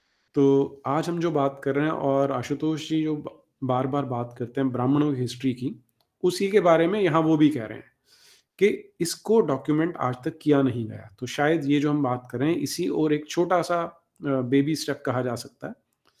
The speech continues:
कि ब्राह्मणों ने क्या किया। और जब वो ये बता रहा है, उस दो-तीन शब्दों पे ध्यान दीजिएगा जो उसने बोले हैं।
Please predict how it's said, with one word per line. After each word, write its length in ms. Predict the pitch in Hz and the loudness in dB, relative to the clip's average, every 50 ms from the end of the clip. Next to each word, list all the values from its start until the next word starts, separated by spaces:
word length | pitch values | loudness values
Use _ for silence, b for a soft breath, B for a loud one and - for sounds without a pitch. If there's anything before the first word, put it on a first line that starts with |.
| _ _ _ _ _ _ _ _ _ _ _ _ _ _ - | _ _ _ _ _ _ _ _ _ _ _ _ _ _ 0
कि 340 | 180 202 220 214 214 214 _ _ _ _ - 127 | 2 2 2 -2 -6 -12 _ _ _ _ -8 -4
ब्राह्मणों 460 | 123 127 139 143 151 165 170 170 170 | -2 0 2 2 2 2 2 2 0
ने 120 | 175 175 | 0 -2
क्या 240 | 175 - 151 139 143 | -2 -2 -2 -2 -2
किया। 300 | 135 - 131 131 131 160 | -4 -4 -4 -4 -4 -4
और 440 | - - - 147 139 - - _ _ _ _ _ _ _ _ _ _ _ _ _ _ _ _ - | -6 -4 -4 -4 -4 -4 -10 _ _ _ _ _ _ _ _ _ _ _ _ _ _ _ _ -12
जब 200 | 131 123 151 147 | 0 2 2 2
वो 140 | 151 165 170 | 4 4 4
ये 140 | 165 170 175 | 4 4 2
बता 320 | 160 147 139 - 117 110 | 2 0 -2 0 -2 -6
रहा 120 | 107 107 101 | -6 -6 -10
है, 80 | 101 | -10
उस 240 | - - 135 - - | -10 -12 -10 -10 -10
दो-तीन 480 | 285 254 127 127 170 196 196 214 208 202 | -10 -8 2 6 8 8 8 6 0 0
शब्दों 340 | - 180 156 143 175 170 170 | 0 -2 -2 0 -2 -2 -2
पे 80 | 170 | 0
ध्यान 220 | 143 143 139 139 135 | 0 2 2 2 2
दीजिएगा 320 | 127 120 123 139 160 160 | 0 2 2 2 2 4
जो 100 | 147 143 | 2 0
उसने 200 | 127 - 143 139 | 0 0 0 0
बोले 240 | 127 117 107 104 110 | 0 0 -2 -4 -6
हैं। 220 | 107 101 - _ | -12 -14 -20 _